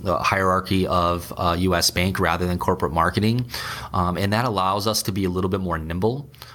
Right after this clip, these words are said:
Um, we also have the kind of the pulse of where the U S Bank brand is going and where they would like to be. Um, so we can provide some feedback on where social can help with that, as well as maybe what we're seeing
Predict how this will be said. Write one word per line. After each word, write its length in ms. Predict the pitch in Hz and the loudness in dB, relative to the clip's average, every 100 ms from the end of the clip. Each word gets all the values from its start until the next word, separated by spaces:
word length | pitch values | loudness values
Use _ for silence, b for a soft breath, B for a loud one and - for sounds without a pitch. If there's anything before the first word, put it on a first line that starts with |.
| B | B
Um, 300 | 90 82 82 | 0 2 2
we 160 | 87 92 | 2 2
also 260 | 90 - | 2 2
have 600 | 90 92 87 85 87 - | 0 0 2 2 0 -2
the 120 | 95 - | -4 -4
kind 260 | - 110 | 0 0
of 80 | 92 | 0
the 80 | 95 | -2
pulse 400 | - 95 95 - | 2 2 4 2
of 240 | 85 90 | 0 -2
where 320 | 87 85 85 | 2 2 2
the 120 | 85 85 | 0 0
U 140 | 87 | 2
S 140 | 82 | 2
Bank 260 | - 85 82 | 0 -2 0
brand 300 | 85 85 82 | 0 2 2
is 100 | 78 | 0
going 320 | - 82 90 | 0 0 0
and 80 | 82 | 0
where 140 | 82 | -2
they 80 | 82 | -2
would 100 | 82 | -2
like 240 | 80 82 - | 0 -2 -4
to 100 | 80 | -6
be. 440 | - 80 98 117 B B B | -4 0 0 0 B B B
Um, 240 | 90 82 85 | 0 0 2
so 200 | - 87 | 2 0
we 280 | 90 98 | 2 2
can 480 | 95 98 87 87 85 | 2 0 2 2 -2
provide 640 | - 85 82 82 85 85 - | -2 -2 2 2 2 2 0
some 160 | 87 | -2
feedback 640 | - 90 - 85 85 87 85 | -2 -4 -2 0 0 -2 -4
on 160 | 82 | -2
where 340 | 85 85 85 85 | 2 4 4 2
social 360 | - 82 90 | 2 0 -2
can 100 | - | -4
help 260 | - 85 - | 0 0 2
with 140 | 95 | 0
that, 200 | 107 107 | 2 0
as 140 | 90 90 | 0 0
well 220 | 87 87 | 0 2
as 140 | 87 | 0
maybe 200 | 87 80 | -2 -2
what 200 | 85 85 | 0 0
we're 160 | 60 82 | -2 0
seeing 500 | - - 87 87 | 2 2 0 -2